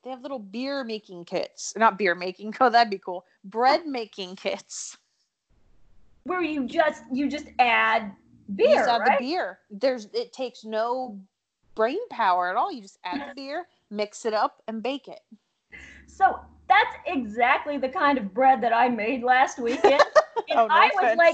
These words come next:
Speaker 2: like,
Speaker 1: You have a
Speaker 2: in
Speaker 1: brain.
Speaker 2: my, I was in my kitchen, like,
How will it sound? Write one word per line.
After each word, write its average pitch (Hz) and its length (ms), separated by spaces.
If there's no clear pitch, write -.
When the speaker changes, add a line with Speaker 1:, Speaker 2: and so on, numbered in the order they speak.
Speaker 2:
like, 285 180
Speaker 1:
You 294 120
have 277 140
a - 40
Speaker 2:
in 370 60
Speaker 1:
brain. 359 200
Speaker 2:
my, 392 220
I 719 160
was 523 220
in 392 160
my 359 160
kitchen, 339 440
like, 262 380